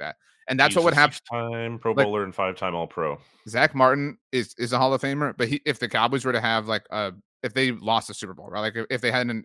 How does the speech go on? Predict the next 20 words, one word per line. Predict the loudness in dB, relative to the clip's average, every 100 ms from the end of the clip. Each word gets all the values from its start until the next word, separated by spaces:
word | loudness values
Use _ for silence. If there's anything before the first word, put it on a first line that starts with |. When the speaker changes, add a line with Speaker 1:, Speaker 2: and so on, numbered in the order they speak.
| -8
Speaker 1:
equally | -6 -4 -2 -2 -4 -8
similar | -8 -6 -6
s-, | -8 -12 -10
you | -10
know, |
season | -10 -10 -8
to | -8
the |
Eagles | -8 -6 -4
last | -4 -4
year, | -4 -6 -8 _ _ -6
and | -4
they | -4
just, | -4 -4
they | -2
won | -2 0
the | 0
N | -2
F | -4
C, | -6